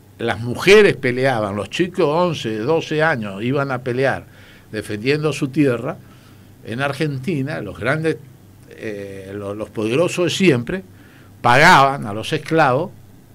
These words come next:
para que les reemplace y sus hijos no va-, no vengan a pelear. Lo mismo hacían los brasileros, ¿no? Entonces creo que lo que hicimos con Paraguay, con la, con la,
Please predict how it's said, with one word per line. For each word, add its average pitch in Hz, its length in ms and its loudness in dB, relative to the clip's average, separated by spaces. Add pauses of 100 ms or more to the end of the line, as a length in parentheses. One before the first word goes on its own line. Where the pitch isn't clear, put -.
(440)
para 101 240 -4
que 107 120 -6
les 110 100 -4
reemplace 113 500 -4
y 170 60 -2
sus 117 220 -4
hijos 127 260 -4
no 104 100 -8
va-, 101 260 -8
no 98 140 -10
vengan 110 380 -10
a 85 60 -18
pelear. 117 320 -6
Lo 101 100 -8
mismo 117 240 -10
hacían 131 380 -8 (340)
los 92 160 -12
brasileros, 101 680 -4
¿no? 104 120 -16 (300)
Entonces 131 340 -8
creo 147 240 -6
que 104 460 -10 (1300)
lo 113 120 -8
que 98 120 -12
hicimos 160 340 0
con 127 160 -6
Paraguay, 117 420 -2
con 110 200 -4
la, 90 320 -12 (100)
con 92 220 -10
la, 82 260 -16